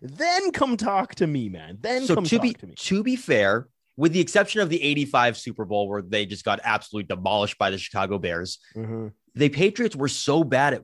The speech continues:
Speaker 2: at one point where you just couldn't give away foot-, you couldn't even give away football tickets back then. And
Speaker 1: True.
Speaker 2: I remember as a kid growing up, my dad didn't actually really teach me about football when I was a little, little kid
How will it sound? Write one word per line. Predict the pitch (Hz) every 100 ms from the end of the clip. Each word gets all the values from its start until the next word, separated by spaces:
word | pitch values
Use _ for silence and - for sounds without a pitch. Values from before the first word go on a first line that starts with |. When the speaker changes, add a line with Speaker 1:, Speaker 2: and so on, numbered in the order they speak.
| 101
Speaker 2:
at | 107 107
one | 101 98
point | 104 107 101
where | 107
you | 131 170 _
just | 147 143
couldn't | - 151 110 95
give | 127
away | 135 123 117
foot-, | - 127
you | 147 -
couldn't | 226
even | 214 139
give | 170
away | 196 117
football | - - 98
tickets | - 98 92
back | - 92 -
then. | 92 90 - - -
And | 120 120
Speaker 1:
True. | 117 92
Speaker 2:
I | 139
remember | 139 139 160 180
as | 135
a |
kid | 131 - 160
growing | 131 139 127 151
up, | 127 - _ _ _ -
my | 131
dad | 147 202 185
didn't | 156 143
actually | 131 127 123
really | 113 123
teach | 107 - 156 -
me | 143
about | 107 98
football | - 113 107 104
when | 104
I | 107
was | 98
a |
little, | 104 127 120
little | 107 104
kid | 98 - 185 113